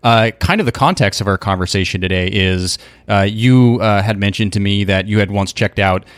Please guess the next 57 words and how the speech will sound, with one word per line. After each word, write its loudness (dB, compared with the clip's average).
a -4
video 4
of -2
mine 2
where 2
I 2
talk -2
about 0
a -8
thirty-minute -2
practice -2
session. -4
Uh, -2
however, 2
you 2
noted 2
that 2
I 0
only 2
left, 0
uh, 0
w-, -8
this 0
thirty-minute 0
practice 0
session 0
is, -4
uh, -2
something -2
that 0
I 0
suggest -2
for -18
people. -2
You 0
don't 2
have 0
enough -4
time -2
to -4
practice, -2
but -6
you -2
want 2
to -4
practice. 0
So, 0
you -4
know, -4
how 0
should -2
you -4
set -2
up -4
a -6
practice -4
session? -6